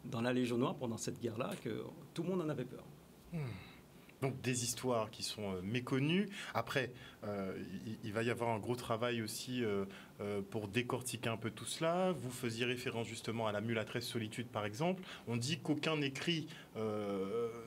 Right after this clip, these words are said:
Speaker 2: ne, ne relate en fait vraiment de son existence, par exemple. Donc on ne sait pas réellement si elle existait.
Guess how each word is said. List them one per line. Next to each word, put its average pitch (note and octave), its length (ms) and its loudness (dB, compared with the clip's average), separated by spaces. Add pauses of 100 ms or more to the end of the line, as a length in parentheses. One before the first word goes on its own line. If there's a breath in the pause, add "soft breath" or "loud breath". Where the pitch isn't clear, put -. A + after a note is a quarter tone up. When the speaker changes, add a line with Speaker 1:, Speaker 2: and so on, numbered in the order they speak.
(140)
Speaker 2:
ne, A#2+ 280 4
ne A#2+ 120 4
relate C3 480 4
en A#2+ 80 2
fait A#2 220 -2
vraiment A2+ 280 0
de A2+ 100 0
son G#2+ 220 -2
existence, A#2 720 0
par A2 160 0
exemple. D3 320 0
Donc B2 180 -2
on A#2+ 40 0
ne A#2 40 2
sait - 240 4
pas - 180 0
réellement A#2+ 400 2
si A#2+ 140 -2
elle A2 80 0
existait. A2 460 2